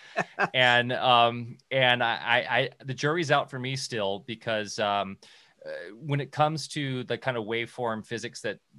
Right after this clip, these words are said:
Speaker 2: Doctor Lando and I talk about a lot, um, nature tends to go into spheres. And when we, we talk a lot about Walter Russell and how every, there is a natural spherical, um,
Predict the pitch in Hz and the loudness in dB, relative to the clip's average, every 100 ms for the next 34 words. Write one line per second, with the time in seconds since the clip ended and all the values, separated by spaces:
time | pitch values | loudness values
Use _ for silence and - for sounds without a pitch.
0 | 76 - 107 - 104 104 107 107 - 110 | -12 -4 -4 -4 -6 -4 -4 -4 -2 -4
1 | 113 113 110 117 123 135 _ 110 104 101 | -2 -4 0 0 0 -2 _ -6 -4 -4
2 | 98 - 117 131 135 151 113 - 127 127 | -10 -12 -6 -6 -6 -10 -8 -6 -4 -6
3 | 123 - 135 123 117 117 113 - 107 117 | -12 -12 -12 -12 -12 -12 -14 -18 -8 -4
4 | 120 123 131 - 143 160 175 - _ _ | -4 -6 -10 -10 -8 -8 -10 -14 _ _
5 | _ _ 120 117 117 120 123 120 _ 131 | _ _ -6 -4 -4 -8 -10 -12 _ -2
6 | 139 131 123 113 104 113 113 117 104 110 | -2 0 0 -2 -2 -2 -4 -6 -6 -6
7 | - 107 95 92 107 104 113 104 107 101 | -6 -8 -8 -8 -10 -10 -6 -6 -6 -10
8 | - 107 110 113 113 107 104 110 113 - | -16 -12 -8 -8 -6 -8 -6 -4 -4 -8
9 | 110 101 98 90 - - 131 117 110 - | -10 -8 -8 -10 -12 -14 -10 -8 -8 -8
10 | 107 98 92 - - 98 95 | -8 -8 -10 -14 -10 -10 -10